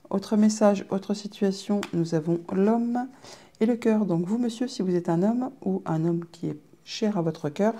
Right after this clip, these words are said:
on voit bien qu'il y a des sentiments, des émotions qui vont surgir, qui vont se manifester pour cette journée par rapport à des communications, à des échanges.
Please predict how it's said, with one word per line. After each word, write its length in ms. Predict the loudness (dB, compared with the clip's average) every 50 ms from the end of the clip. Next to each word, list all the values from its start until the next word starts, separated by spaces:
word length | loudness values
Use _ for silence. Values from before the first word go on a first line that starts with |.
| -8 -18 -20 -20 -20 -12 -6
on 60 | -4
voit 80 | -2 0
bien 160 | 2 0 0
qu'il 100 | 0 -2
y 40 | -2
a 20 |
des 120 | -2 -2 -4
sentiments, 560 | -2 -2 -2 -2 -2 -2 0 0 2 2 2
des 440 | 2 2 2 2 0 -2 0 0 2
émotions 440 | 2 2 2 0 -2 -2 -2 -2
qui 160 | 0 0 -2 -2
vont 200 | 0 -2 -4 -4
surgir, 480 | -6 -6 -6 -4 -2 0 0 -2 -2 -4 -8 -16 -20 -20 -20 _
qui 140 | -6 -4 -2
vont 120 | -2 -2
se 200 | -2 -2 -2 -2
manifester 760 | 0 0 0 2 4 4 4 4 4 0 -2 -2 -2 -4 -4
pour 160 | -4 -4 -8 -6
cette 180 | -4 -4 -2
journée 260 | 0 2 2 2 2 0 -6 -14 -20 -20 -20 -4 _
par 120 | 0 0
rapport 280 | 0 0 0 0 2 2
à 40 | 2
des 100 | 2 0
communications, 680 | 0 0 2 2 2 0 0 0 -2 -2 -2 -6 -8 -6 -4
à 120 | -2 -2
des 440 | 2 2 2 0 0 -2 -4 -2 0
échanges. 560 | 0 0 -2 -2 0 0 0 0 0 -2 -4